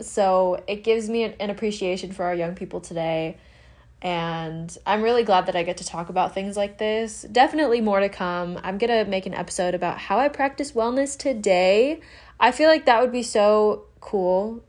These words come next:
to continue that conversation for years to come on this podcast, seeing how I practice wellness now, and then a year from now, checking back, and then five years from now, checking back. I think that would be really cool. So thank you for joining me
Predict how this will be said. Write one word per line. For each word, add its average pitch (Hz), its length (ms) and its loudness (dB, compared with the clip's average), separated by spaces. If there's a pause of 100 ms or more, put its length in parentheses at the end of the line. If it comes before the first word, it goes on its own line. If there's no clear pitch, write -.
to 196 540 0
continue 190 480 -6
that 190 200 0
conversation 190 840 -6
for 196 160 -8
years 170 300 -2
to 202 100 -8
come 185 480 -6
on 196 180 -6
this 208 160 -6
podcast, 220 840 -6 (500)
seeing 202 420 -2
how 185 320 2
I 180 160 0
practice 175 460 -10
wellness 165 400 -6
now, 151 720 -2
and 170 200 -6
then 151 360 -6 (160)
a 175 60 -6
year 190 220 0
from 190 160 -8
now, 180 380 2
checking 175 380 -6
back, - 360 -4
and 170 140 -8
then 147 280 -8
five 202 320 2
years 175 280 -2
from 160 180 -8
now, 165 200 -4
checking 170 420 -10
back. - 240 -6
I 185 60 -6
think 170 240 -8
that - 140 -2
would - 140 -10
be - 120 -8
really - 300 -8
cool. - 300 -10 (540)
So 185 160 -10
thank 185 240 -8
you 233 80 -8
for 294 140 -6
joining 233 360 -2
me 233 160 -2